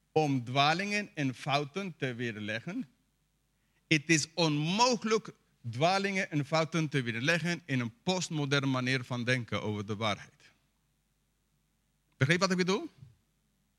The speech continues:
Nou, ik ben ook eens dat soms wij christenen zijn te stellig geweest met Gods woord.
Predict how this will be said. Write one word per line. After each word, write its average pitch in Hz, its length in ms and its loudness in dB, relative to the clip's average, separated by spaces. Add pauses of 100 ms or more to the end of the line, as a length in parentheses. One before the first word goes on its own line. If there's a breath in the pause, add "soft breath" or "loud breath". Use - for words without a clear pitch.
(840 loud breath)
Nou, 165 240 8
ik 165 140 6
ben 151 240 6
ook 202 260 4
eens 220 360 2
dat 139 160 0
soms 185 300 -2
wij 185 180 0
christenen 175 420 2
zijn 143 260 2
te 156 120 4
stellig 202 360 8
geweest 185 340 4
met 135 140 0
Gods 123 220 -2
woord. - 320 -10